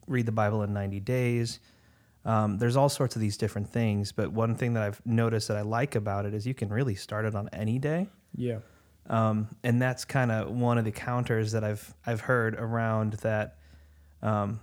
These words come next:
Speaker 1: you don't need a New Year's resolution, but I understand that day one of the new year is always a good place for someone to say,
Speaker 2: Mm-hmm.
Speaker 1: "Today I'm gonna restart,"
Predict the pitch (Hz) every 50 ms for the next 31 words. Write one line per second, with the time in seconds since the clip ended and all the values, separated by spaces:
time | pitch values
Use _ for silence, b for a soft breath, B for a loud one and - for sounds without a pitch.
0 | - - - 151 139 127 120 117 117 120 127 135 135 135 139 135 139 135 127 -
1 | 135 127 123 131 127 131 131 - 147 131 117 123 120 120 123 127 120 110 101 -
2 | - 123 113 113 107 104 104 104 110 - 120 - 127 120 127 123 120 117 117 117
3 | 113 107 107 107 107 110 110 113 113 107 104 107 113 110 101 110 110 107 110 107
4 | 107 104 101 - - - 113 110 113 - - 117 107 107 104 - - - 101 -
5 | - 110 107 107 107 101 - - 107 101 101 101 101 - b b b b 120 117
6 | 120 117 113 113 120 - 135 135 135 139 135 135 131 120 113 117 110 - - -
7 | 104 101 104 107 - -